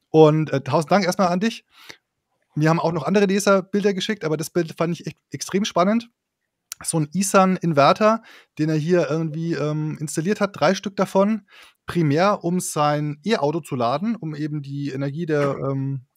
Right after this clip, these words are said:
der Batterie da eben zu verwerten in seinem, seinem E-Fahrzeug. Und da war irgendwie die Geschichte, er hat da mit, ich glaub, zwanzig, zweiundzwanzig Ampere oder was, ähm, reingeladen,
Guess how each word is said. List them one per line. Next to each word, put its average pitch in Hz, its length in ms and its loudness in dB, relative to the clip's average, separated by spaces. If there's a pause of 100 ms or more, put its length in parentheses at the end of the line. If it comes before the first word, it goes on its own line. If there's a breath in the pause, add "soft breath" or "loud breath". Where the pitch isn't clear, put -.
der 135 160 -2
Batterie 165 520 -2 (500 loud breath)
da 143 140 2
eben 143 380 -2
zu 151 100 -8
verwerten 143 460 2
in 165 40 -2
seinem, 143 320 0
seinem 135 180 -8
E-Fahrzeug. 202 640 2 (320 soft breath)
Und 131 120 -2
da 175 200 8
war 180 180 8
irgendwie 175 200 0
die 165 100 -8
Geschichte, 196 580 0 (160)
er 147 140 0
hat 151 160 -2
da 151 160 6
mit, 151 420 -6 (380)
ich - 60 -20
glaub, - 200 -14
zwanzig, 160 380 -4
zweiundzwanzig 147 520 -6
Ampere 180 280 2
oder 180 180 4
was, 180 300 0
ähm, 151 180 -2
reingeladen, 190 760 2